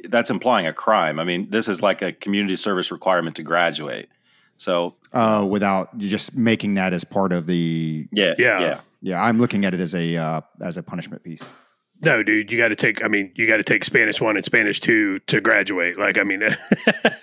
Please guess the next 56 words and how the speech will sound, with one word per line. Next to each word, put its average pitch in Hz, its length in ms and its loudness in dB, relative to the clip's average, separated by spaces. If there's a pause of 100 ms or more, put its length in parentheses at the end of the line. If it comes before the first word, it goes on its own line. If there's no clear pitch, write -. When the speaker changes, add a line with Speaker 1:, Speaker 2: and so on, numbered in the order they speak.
(640)
Speaker 1:
Yeah, - 160 2
but 156 140 0
going 175 240 4
to, 156 120 0
going 151 240 4
to 139 80 6
high 127 160 6
school 113 340 2
is, 123 160 2 (120)
is 123 180 4
a 131 60 4
form 120 300 2
of 95 120 -4
punishment. 101 560 -8 (320)
At 104 80 -2
least 117 240 2
it 104 80 -2
was 117 200 2
for 587 180 2
me. - 160 0
Speaker 3:
<laughs> - 180 -2 (300)
Speaker 1:
Good 240 340 2 (100)
God. 98 360 0 (340)
Speaker 3:
I 233 40 0
mean, 147 120 2
man, 104 260 4
I 113 80 2
had 170 100 4
a 135 40 2
good, 113 120 0
Speaker 1:
But - 20 4
that's, 208 140 2
Speaker 3:
I, 160 120 4
Speaker 1:
I 175 60 4
thought - 120 0
Speaker 3:
dude, 127 80 0
I 151 100 4
had 147 140 2
fun 104 160 0
at 90 60 0
high 90 140 0
school. 85 280 -8 (280)
I - 40 -6
had 120 80 -2
a 107 40 -4
good 95 140 -6
time. 80 200 -6 (240)
Speaker 1:
I 165 60 0
thought 226 180 2
that 175 140 4
was 120 120 2
a 110 60 0
good 101 200 2
question, 98 400 -2
though. 71 260 -6 (140)
Uh, 92 280 0